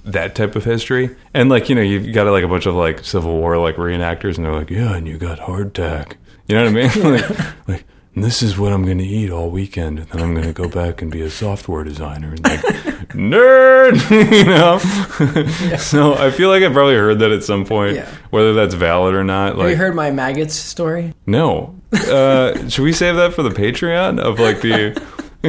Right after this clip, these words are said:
Speaker 1: this is, like, the, uh, the food friendly ep-, uh, podcast. Do you wanna do it? You do it.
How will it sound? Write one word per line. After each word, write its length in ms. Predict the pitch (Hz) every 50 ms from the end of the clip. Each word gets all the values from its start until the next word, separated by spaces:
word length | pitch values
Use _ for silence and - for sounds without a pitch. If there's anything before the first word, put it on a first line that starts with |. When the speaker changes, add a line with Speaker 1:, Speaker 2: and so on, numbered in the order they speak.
| 147 - - 170 151 151 - 135 147 151 - -
Speaker 1:
this 160 | 135 143 160
is, 140 | 180 180 180
like, 220 | 185 170 156 139
the, 300 | 143 143 135 131 131 -
uh, 180 | - 123 120 117
the 120 | 110 117 110
food 260 | - 127 123 123 117
friendly 320 | - 139 123 127 135 131 131
ep-, 140 | 131 131 -
uh, 260 | 139 - 131 127 123
podcast. 640 | 123 131 131 127 123 123 135 135 135 131 131 131 - - - -
Do 80 | -
you 40 | 127
wanna 140 | 135 143 143
do 220 | 127 127 139 156
it? 200 | 180 190 175 175 -
You 120 | 220 226 208
do 240 | 147 113 95 90
it. 160 | 90 92 -